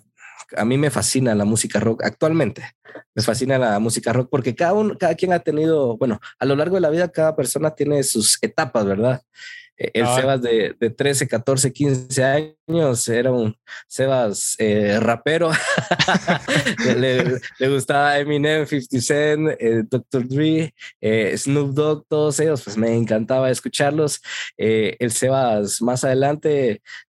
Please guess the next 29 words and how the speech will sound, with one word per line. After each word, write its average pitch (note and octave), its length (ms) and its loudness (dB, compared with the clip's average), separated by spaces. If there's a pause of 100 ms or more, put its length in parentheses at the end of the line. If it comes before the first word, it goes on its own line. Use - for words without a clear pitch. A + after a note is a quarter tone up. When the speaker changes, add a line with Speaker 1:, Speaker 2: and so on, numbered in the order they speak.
Speaker 1:
tuve C3+ 180 0
una C#3+ 120 2
etapa A#2+ 440 0
de, F#2+ 320 2
de F2+ 340 0
el F2+ 120 0
Sebas A2+ 340 0
emo, D3+ 360 2
¿verdad? B2+ 500 0
My A2 200 -2
Chemical A#2 480 0
Romance, C3+ 720 0 (160)
<laughs> - 140 -14
eh, F#2 920 2
Panda, C3+ 640 2
y B2 120 2
hay C3+ 160 2
un F3 300 0
montón D#3 360 0
de D3+ 60 2
bandas D#3 280 0
que - 140 -6
estaba C3 220 2
escuchando, C3 640 0
Ramones B2 580 0
con A#2 160 -2
el A2 100 0
punk C3 240 0
rock, C#3 260 0